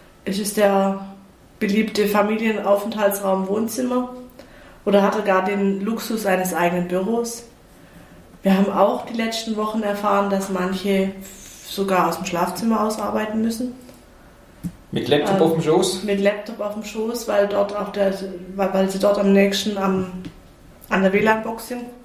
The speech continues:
Speaker 1: beispielsweise. Hier müssen wir auch aufpassen, dass wir, ähm, unsere Mitarbeiter auch diesmal nicht alleine lassen, sondern dass wir unsere Mitarbeiter darauf hinweisen, dass das Umfeld nicht unwichtig ist. Auch dass der Arbeitsplatz vielleicht eine Tür hat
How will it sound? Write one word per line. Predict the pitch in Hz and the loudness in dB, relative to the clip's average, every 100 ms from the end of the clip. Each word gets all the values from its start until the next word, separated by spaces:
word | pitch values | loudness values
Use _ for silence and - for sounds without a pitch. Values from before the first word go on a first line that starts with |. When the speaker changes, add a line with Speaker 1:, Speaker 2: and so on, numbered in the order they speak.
| - | -6
Speaker 1:
beispielsweise. | 214 214 214 208 214 214 214 214 - - - - - - | -4 -4 -6 -4 0 2 0 -4 -14 -18 -18 -20 -12 2
Hier | 233 | 4
müssen | 254 240 | 4 4
wir | 202 208 | 2 2
auch | 196 214 | 2 -2
aufpassen, | - 233 220 220 | -2 -2 -2 -2
dass | 202 196 | -2 -2
wir, | 208 202 196 185 185 | 2 2 2 0 -2
ähm, | 185 185 185 - - - - - - - - | -4 -6 -8 -14 -20 -20 -20 -20 -20 -20 -6
unsere | 190 196 202 | -4 0 0
Mitarbeiter | 202 208 196 190 196 | 2 4 4 2 -2
auch | 190 - - - | -6 -8 -12 -6
diesmal | 220 214 196 | -2 2 2
nicht | 196 202 | 2 2
alleine | 196 190 208 | 2 4 2
lassen, | 196 175 - 190 | 0 -2 -4 -2
sondern | 190 185 185 180 - - - - - - - - - | -2 -2 -4 -6 -10 -18 -20 -20 -20 -20 -20 -18 -4
dass | 240 202 | -2 0
wir | 220 | 0
unsere | 196 214 | 0 0
Mitarbeiter | 226 226 208 202 | 2 4 4 2
darauf | 202 190 190 | 0 0 0
hinweisen, | 214 214 208 208 | -2 2 2 2
dass | 202 196 196 | 2 0 0
das | 196 | -6
Umfeld | 220 202 208 196 196 - - | -6 -2 0 0 -2 -10 -6
nicht | 208 208 269 | -2 -2 0
unwichtig | 226 226 220 - - | 4 4 2 -4 -6
ist. | 160 - - - - - - - - | -4 -4 -6 -16 -20 -20 -20 -10 2
Auch | 233 | 2
dass | 226 240 | 4 0
der | 240 196 | 2 2
Arbeitsplatz | 208 208 - 208 202 - | 2 0 -2 -2 -2 -4
vielleicht | 202 196 196 | -2 -2 -2
eine | 196 | -4
Tür | - 240 226 | 0 2 2
hat | 220 220 | 0 -2